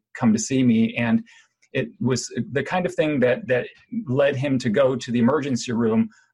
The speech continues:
uh, on multiple occasions, and he was taking, um, a, a, a lot of medications to be able to treat his anxiety. And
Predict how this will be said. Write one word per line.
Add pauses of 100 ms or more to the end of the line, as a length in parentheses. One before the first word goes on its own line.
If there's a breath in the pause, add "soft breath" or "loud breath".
uh,
on
multiple
occasions,
and
he
was
taking, (360 loud breath)
um, (120)
a,
a, (520)
a
lot
of
medications
to
be
able
to
treat
his
anxiety. (100)
And